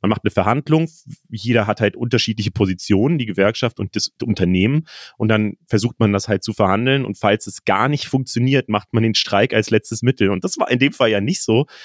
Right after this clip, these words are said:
sondern es war ja mitten in der Verhandlungszeit. Heute am Freitag hätte eine Verhandlung stattfinden sollen. Ähm, und die wurde abgesagt, weil es eben den Streik zwischendrin gab. Und die Bahn sagt, „Naja, wir können ja nicht während des Streiks verhandeln und so, das ist ja alles, passt ja nicht zusammen.“ Und deswegen verste-, also ich verstehe schon, warum Leute genervt sind. Und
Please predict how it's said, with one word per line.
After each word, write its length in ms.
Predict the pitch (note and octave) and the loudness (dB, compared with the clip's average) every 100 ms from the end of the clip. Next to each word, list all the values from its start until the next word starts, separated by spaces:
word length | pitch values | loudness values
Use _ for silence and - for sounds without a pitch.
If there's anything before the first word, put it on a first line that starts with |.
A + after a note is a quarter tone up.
| - - | -20 -8
sondern 360 | - A#2 A2 - _ _ - | 0 0 0 -4 _ _ -10
es 120 | - | -2
war 80 | D3+ | 0
ja 80 | D#3+ | 2
mitten 220 | A2+ B2 | 0 0
in 80 | A2+ | 0
der 80 | G#2+ | 2
Verhandlungszeit. 680 | G2 G#3 C#3 - G#2 A2+ A#2+ | 0 0 -2 -2 2 2 2
Heute 400 | A2+ C3+ A#2+ - | 0 0 -2 -4
am 180 | F#2+ F#2+ | -6 -2
Freitag 400 | G2 G#2 B2 A#2 | 0 0 0 -2
hätte 180 | - | 0
eine 120 | G#2 G2 | 0 0
Verhandlung 400 | F#2 B2+ E3 A#2+ | 0 0 0 0
stattfinden 480 | - - G#2 - | -2 0 0 0
sollen. 300 | F#2+ G2 B2+ - - - - _ | 0 2 0 -4 -16 -20 -20 _
Ähm, 400 | A2+ G2+ F#2+ F#2+ - _ _ | 0 0 0 -6 -10 _ _
und 220 | A2 G2+ | -2 0
die 100 | A2 | 2
wurde 160 | A#2+ F#2 | 2 2
abgesagt, 460 | G#2 A2+ G#2+ G2 | -2 -2 0 2
weil 120 | G2 C3 | 0 0
es 100 | - | -2
eben 180 | G#2 | 0
den 100 | F#2+ | 0
Streik 340 | F2 - - - | 0 -4 -4 -2
zwischendrin 480 | F#2 G2 F2 F2+ F2+ | -2 -2 0 0 2
gab. 300 | F2+ A2 G2 | 2 0 -2
Und 100 | G2+ | -4
die 40 | |
Bahn 260 | F2+ F2 G2+ | 0 0 2
sagt, 220 | G2+ F#2 | 0 0
„Naja, 240 | G2 F#2+ | 0 0
wir 60 | F#2+ | -2
können 160 | - G#2 | 0 0
ja 80 | |
nicht 240 | F#2+ - - - | 0 -6 -14 -6
während 220 | G2 A2 | -2 -2
des 100 | F#2+ | -2
Streiks 360 | - G2 F2+ - | -4 -2 -2 -6
verhandeln 420 | G2 A#2 B2 G#2 | -4 -2 0 -2
und 100 | G2 | -2
so, 120 | G#2+ | -2
das 100 | G2+ | -4
ist 60 | - | -4
ja 80 | |
alles, 260 | G#2 - - _ _ _ | -6 -6 -10 _ _ _
passt 180 | B2+ - | -8 -2
ja 60 | G#2 | -2
nicht 120 | - | -2
zusammen.“ 320 | G2 G#2 A2 | -2 -2 -2
Und 100 | G2+ | 0
deswegen 240 | G#2+ B2 A2 | 0 2 0
verste-, 300 | A2+ - - | 0 -4 -2
also 100 | G#2+ | 0
ich 80 | A2 | 2
verstehe 320 | B2 A#2+ C3 | 0 2 0
schon, 240 | - A#2 | 0 0
warum 180 | G#2 G#2+ | 0 2
Leute 280 | G#2 G#2+ G#2 | 2 2 0
genervt 420 | F#2+ F2+ F#2+ - | -2 0 0 -2
sind. 360 | - G#2 G#2 - | -2 0 -2 -2
Und 160 | A#2 | -2